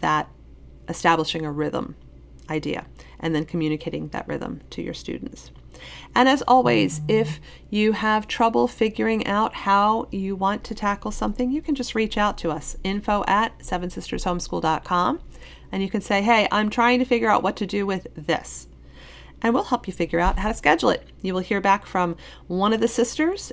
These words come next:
and, uh, we will be more than happy to help you tailor our curriculum to fit your needs. It's really important to us that we are reaching out to your homeschool and we're saying,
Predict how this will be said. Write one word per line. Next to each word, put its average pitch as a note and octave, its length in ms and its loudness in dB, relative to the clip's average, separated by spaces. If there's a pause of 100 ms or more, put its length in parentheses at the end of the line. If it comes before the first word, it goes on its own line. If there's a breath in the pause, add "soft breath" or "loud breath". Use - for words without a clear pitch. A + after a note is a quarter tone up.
and, F3+ 460 -2
uh, F3 340 -6 (220)
we F3+ 160 -2
will E3+ 160 0
be E3+ 360 0
more F3 280 0
than F3 140 -2
happy E3 380 -6 (180)
to F#3 100 -4
help E3+ 240 -2
you E3 140 0
tailor G3 640 -4 (300 loud breath)
our F3 140 2
curriculum D#3+ 640 -2 (380 loud breath)
to F3 100 -4
fit - 320 -2 (380 loud breath)
your E3+ 240 2
needs. - 500 -8 (1040 loud breath)
It's A3 160 0
really G3+ 220 2
important - 400 0
to - 140 -2
us D#3 180 -4
that D#3+ 220 -4
we F3 220 -2
are F3 340 0
reaching F3 360 -4
out E3+ 180 0
to - 120 -8
your E3 100 -2
homeschool F3 460 -2
and E3+ 80 -2
we're E3 80 -2
saying, E3 460 -2